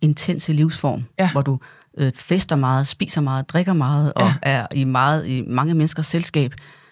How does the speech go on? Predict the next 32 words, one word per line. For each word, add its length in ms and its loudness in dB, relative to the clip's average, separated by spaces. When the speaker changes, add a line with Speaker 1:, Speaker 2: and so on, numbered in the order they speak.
Speaker 1:
Har 100 0
der 60 4
været 160 4
øjeblikke 680 0
i 60 4
det 220 -2
tempo, 360 2
hvor 120 4
du 140 0
har 300 -2
bremset 380 0
dig 120 -2
selv 260 -4
og 100 -6
tænkt, 340 -2
"Ja, 120 2
jeg 60 2
er 40 2
virkelig 300 -2
på 120 -6
gal 260 -4
vej"? 160 -6
Speaker 2:
Altså, 260 2
hvad 120 2
skal 140 -2
jeg 60 2
sige? 140 0
Helt 140 0
fysisk 340 -2
har 80 2
jeg 120 4
en, 100 2